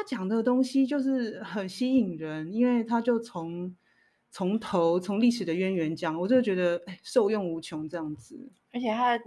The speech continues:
Speaker 2: 脑子是电脑。
Speaker 1: 对，然后那个堕胎这件事情，其实在美国还继续上演，因为有一些州，他们州政府啊，或者是州，州议会，他们都会继续讨论，所以有一些州的法令还会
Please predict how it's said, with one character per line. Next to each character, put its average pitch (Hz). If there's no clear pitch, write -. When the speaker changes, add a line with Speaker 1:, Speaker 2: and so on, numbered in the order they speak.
Speaker 2:
脑 175
子 175
是 202
电 175
脑。 180
Speaker 1:
对， 185
然 254
后 339
那 339
个 269
堕 339
胎 302
这 302
件 277
事 269
情， 208
其 196
实 190
在 262
美 180
国 160
还 170
继 254
续 247
上 226
演， 156
因 220
为 214
有 170
一 185
些 208
州， 196
他 240
们 208
州 220
政 220
府 170
啊， 156
或 185
者 160
是 175
州， 185
州 190
议 190
会， 180
他 196
们 202
都 202
会 202
继 214
续 202
讨 165
论， 190
所 262
以 233
有 170
一 180
些 233
州 233
的 208
法 160
令 180
还 175
会 180